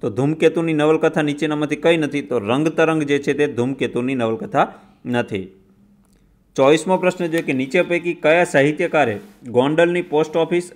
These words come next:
અને ગોંડલની હાઈસ્કૂલમાં નોકરી કરી હતી? તો એ સાહિત્યકારનું નામ છે ઓપ્શન બી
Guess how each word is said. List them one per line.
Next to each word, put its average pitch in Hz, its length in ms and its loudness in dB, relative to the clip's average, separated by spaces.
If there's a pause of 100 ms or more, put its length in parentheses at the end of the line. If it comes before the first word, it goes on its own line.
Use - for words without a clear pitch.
અને 147 220 -2
ગોંડલની 147 460 0
હાઈસ્કૂલમાં 143 560 -2
નોકરી 135 420 -4 (420)
કરી 143 280 2
હતી? 104 180 -8 (920)
તો 123 80 -2
એ 143 140 6
સાહિત્યકારનું 147 680 2
નામ 131 220 -2
છે 147 180 0 (500)
ઓપ્શન 156 440 0 (260)
બી 156 440 0